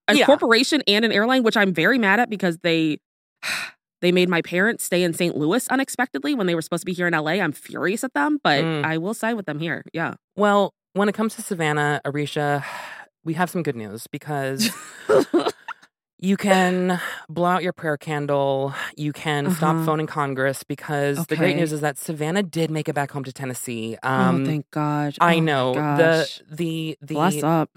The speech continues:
Speaker 2: I know. Thank, truly. I mean, the, the fast can now end. I'll say that.
Speaker 1: Yeah. Yeah.
Speaker 2: Eat, eat that sandwich.
Speaker 1: <laughs>
Speaker 2: So she posted an Instagram story, you know, letting the world know that she finally got home at one forty-two A M.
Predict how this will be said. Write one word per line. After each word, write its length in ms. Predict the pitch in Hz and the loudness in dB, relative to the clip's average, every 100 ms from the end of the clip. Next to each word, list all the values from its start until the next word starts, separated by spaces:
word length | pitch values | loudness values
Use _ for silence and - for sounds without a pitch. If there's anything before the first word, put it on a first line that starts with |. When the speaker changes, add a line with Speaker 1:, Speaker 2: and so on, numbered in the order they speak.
| _ 151 | _ -2
Speaker 2:
I 120 | 165 | 2
know. 200 | 151 165 | 2 2
Thank, 400 | - - 151 - | -2 -6 -6 -6
truly. 500 | - 135 139 117 104 | -2 2 4 2 0
I 80 | 127 | -2
mean, 260 | 131 127 - - _ _ _ 147 | -2 -4 -8 -20 _ _ _ -10
the, 260 | 151 147 | -2 -2
the 120 | - | 0
fast 340 | - 170 165 - | 2 2 2 -2
can 120 | 156 | -4
now 160 | 131 113 | -2 -2
end. 280 | 80 101 - _ 139 | -6 -12 -18 _ 0
I'll 100 | 139 | 2
say 140 | 131 | 0
that. 180 | 110 180 | -2 0
Speaker 1:
Yeah. 220 | 160 143 _ _ - | 0 -2 _ _ -4
Yeah. 200 | 170 139 | -2 0
Speaker 2:
Eat, 140 | 160 - | -2 -2
eat 120 | 165 170 | -2 0
that 140 | 160 | 0
sandwich. 360 | 147 110 98 190 | 0 -4 -6 -6
Speaker 1:
<laughs> 300 | - - _ _ - 855 554 _ | -8 -10 _ _ 2 4 2 _
Speaker 2:
So 200 | - - | 2 2
she 360 | 180 - 214 254 | 2 0 0 0
posted 320 | - 233 202 | 2 0 2
an 60 | 190 | -2
Instagram 420 | 165 - 156 147 | -4 -2 -4 -4
story, 480 | - 135 131 131 131 139 | -2 0 2 0 -2 -2
you 80 | |
know, 140 | 135 127 | -2 0
letting 260 | 120 135 | 0 0
the 80 | 147 | -2
world 220 | 139 143 | 0 -2
know 480 | 127 135 139 139 131 | -2 -4 -2 -2 -2
that 180 | 123 123 | -4 -8
she 320 | - 135 135 135 | -10 -10 -10 -6
finally 240 | 123 135 | -4 -4
got 240 | 135 139 - | -4 -6 -6
home 320 | 131 131 123 | -6 -4 -4
at 160 | 113 - - | -6 -8 -10
one 240 | 113 147 | -6 -6
forty-two 460 | - 160 156 165 156 | -6 -8 -6 -4 -4
A 140 | 147 | -2
M. 340 | 131 127 127 | -2 -2 -4